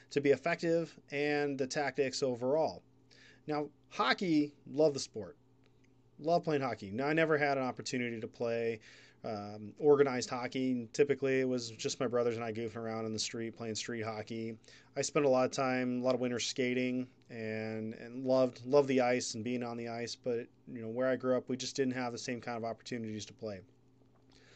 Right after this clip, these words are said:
Had we had the opportunities to play floorball the way it is currently developed,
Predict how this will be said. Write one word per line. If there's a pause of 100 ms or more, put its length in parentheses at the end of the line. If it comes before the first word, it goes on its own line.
(680)
Had
we
had
the
opportunities
to
play
floorball
the
way
it
is
currently
developed,